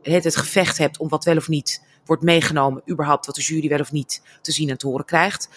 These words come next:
Dat is in heel veel landen anders. Eh, maar de, hier ook mensen die ik heel erg respecteer, ik heb naar podcasts geluisterd en interviews, weet ik veel, ging het er de hele tijd over, geloof ik haar of niet?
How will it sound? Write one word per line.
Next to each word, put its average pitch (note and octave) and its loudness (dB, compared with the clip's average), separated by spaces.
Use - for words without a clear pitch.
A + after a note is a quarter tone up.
Dat - -20
is D3+ -2
in D3+ -2
heel D3 4
veel D3 0
landen B2+ 2
anders. D3 -2
Eh, G3 6
maar G#3 2
de, F3 -8
hier E4 4
ook F4+ 2
mensen C#4+ 0
die A3 -4
ik - -6
heel C#4 2
erg F#4+ -6
respecteer, B3 -2
ik - -4
heb G#3 -12
naar D3 -6
podcasts B3 -2
geluisterd F#3+ 2
en C#3+ -8
interviews, G3 -6
weet F#3 -8
ik A3+ -6
veel, G3+ -6
ging C4 -4
het C4 -2
er B3 2
de A#3 4
hele F4 4
tijd - -4
over, G#3 2
geloof A3+ 2
ik A3+ -4
haar C#3+ 4
of B2+ -4
niet? - -12